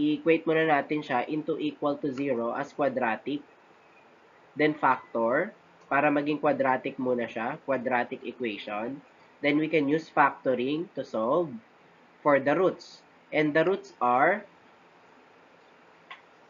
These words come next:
negative thirty-five and three. So this is, this is our R sub one,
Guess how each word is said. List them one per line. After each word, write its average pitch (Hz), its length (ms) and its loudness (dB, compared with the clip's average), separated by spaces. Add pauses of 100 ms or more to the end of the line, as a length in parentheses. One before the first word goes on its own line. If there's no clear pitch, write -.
(540)
negative 156 560 8
thirty-five 143 880 4
and 139 560 2 (320)
three. 160 320 4
So 143 240 0
this 170 240 0
is, - 160 -6
this 160 280 -4
is - 40 -14
our 147 240 4
R 139 240 4
sub 165 240 0
one, 139 540 2